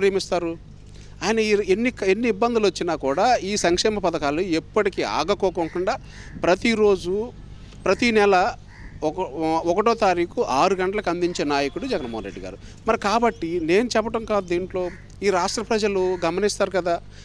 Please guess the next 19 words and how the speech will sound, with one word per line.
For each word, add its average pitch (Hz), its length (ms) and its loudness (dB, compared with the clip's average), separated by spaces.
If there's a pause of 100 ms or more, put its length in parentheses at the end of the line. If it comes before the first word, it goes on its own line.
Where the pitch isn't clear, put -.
(160)
అతను 208 200 2 (100)
గతంలో 220 360 2
ఏం 208 160 4
చేశాడు. 185 380 2
మరి 190 180 2
గతంలో 220 380 4
అతనికి 196 320 0 (280)
ఈ 202 40 -2 (100)
ప్రజల 208 300 4
మీద 202 120 2 (120)
ఎందుకు 190 280 0
లేదు 185 180 4
ఈ - 100 0
ప్రేమ? 170 280 0 (420)
అప్పుడు 190 260 2
తెలీదా 208 280 4 (540)
ఈ 165 100 6
ప్రజలు? 170 280 4 (120)
ఆ, 160 40 6